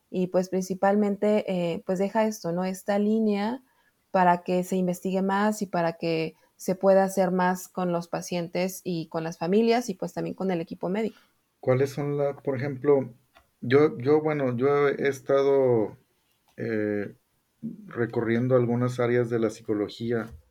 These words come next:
Speaker 2: ¿verdad? He estado viendo diferentes áreas de la psicología y hay unas, hay, hay, hay, hay de psicología a psicología, ¿no? La psicología, como, como les diga,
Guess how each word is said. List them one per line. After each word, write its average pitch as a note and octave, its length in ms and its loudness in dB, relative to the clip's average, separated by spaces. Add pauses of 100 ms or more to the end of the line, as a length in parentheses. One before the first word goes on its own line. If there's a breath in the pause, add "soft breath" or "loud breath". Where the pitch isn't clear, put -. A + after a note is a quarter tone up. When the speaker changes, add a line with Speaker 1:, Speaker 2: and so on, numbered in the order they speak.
Speaker 2:
¿verdad? A2+ 320 -12 (400 soft breath)
He A2+ 40 -6
estado A2+ 380 0
viendo A2 300 0
diferentes G#2+ 600 -4
áreas G#2+ 280 0
de A2 100 4
la G2 120 0
psicología G2 720 -4 (600 loud breath)
y G2+ 140 -2
hay G#2+ 140 6
unas, B2+ 420 4 (160)
hay, G#2 300 0
hay, A#2+ 280 2 (120)
hay, A#2 300 2 (120)
hay B2 380 -2
de G#2 200 0
psicología G#2 600 0
a C3 40 2
psicología, A#2 680 -4
¿no? A#2 200 -4
La A2 140 -2
psicología, G2 460 -6
como, A#2+ 300 -2 (100)
como G#2+ 240 -6
les G#2 160 -4
diga, A2+ 260 -6